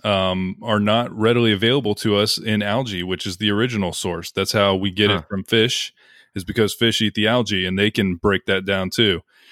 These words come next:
Speaker 1: But we can't. So when you're doing any kind of supplement, you have to literally break the cell wall for it to be bioavailable if you
Speaker 2: Huh.
Speaker 1: use just algae itself.
Speaker 2: That's fascinating.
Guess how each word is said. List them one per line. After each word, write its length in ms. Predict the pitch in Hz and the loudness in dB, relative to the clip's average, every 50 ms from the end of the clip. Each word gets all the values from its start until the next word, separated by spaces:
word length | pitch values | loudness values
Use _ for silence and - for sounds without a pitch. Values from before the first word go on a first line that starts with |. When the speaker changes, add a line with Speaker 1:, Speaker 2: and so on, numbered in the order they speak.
| - _ _ _ | -20 _ _ _
Speaker 1:
But 100 | _ 107 | _ 2
we 140 | 104 110 120 | 4 4 2
can't. 380 | 117 - 143 139 120 104 95 - | 2 2 0 0 0 0 -2 -2
So 140 | - 117 107 | -2 0 2
when 140 | 110 113 | 4 2
you're 100 | 107 104 | 2 2
doing 200 | 98 113 117 110 | 2 2 2 2
any 100 | 110 107 101 | 0 0 0
kind 140 | - 101 98 | -2 -2 -2
of 40 | |
supplement, 400 | - - 107 101 - 101 95 92 | 0 0 0 0 0 -2 -2 -2
you 160 | 98 101 113 113 | 0 0 2 2
have 140 | 101 101 | 0 0
to 100 | - 101 92 | 0 -4 -2
literally 360 | 95 110 107 110 107 101 95 | 0 0 2 2 2 2 0
break 340 | 85 - 107 107 117 120 _ | 0 2 2 2 2 2 _
the 80 | - | -6
cell 320 | - - - 113 113 117 110 | -6 -2 0 2 2 2 2
wall 260 | 101 98 90 90 87 | 2 2 0 0 -2
for 140 | 85 - 104 | -2 -2 -4
it 80 | 95 | -2
to 60 | - 110 | 0 -2
be 100 | 101 87 | -4 0
bioavailable 840 | 85 107 101 104 104 101 95 92 87 98 101 104 98 90 82 87 - _ _ _ _ _ _ _ _ _ | 2 2 2 2 2 2 0 0 2 2 2 4 2 0 -2 -6 -16 _ _ _ _ _ _ _ _ _
if 280 | - 107 98 - - - | 0 0 0 0 0 -2
you 60 | 104 | 0
Speaker 2:
Huh. 140 | 101 - - | 0 2 2
Speaker 1:
use 200 | 101 101 95 87 _ - 110 | 2 2 0 -2 _ -16 -8
just 300 | 104 101 113 107 - 113 | 0 0 0 0 0 -2
algae 320 | 104 101 101 90 90 92 | 0 0 0 0 -2 -4
itself. 560 | 90 - - - 107 92 87 - - - - _ _ _ _ _ _ _ _ _ _ _ _ _ _ _ _ _ | -4 -2 -4 -2 -2 -2 -2 -4 -16 -20 -20 _ _ _ _ _ _ _ _ _ _ _ _ _ _ _ _ _
Speaker 2:
That's 180 | - 131 - | -8 -6 -2
fascinating. 600 | - - 107 117 113 - 87 78 76 76 73 76 | 0 2 2 2 0 -2 -4 -4 -4 -4 -8 -10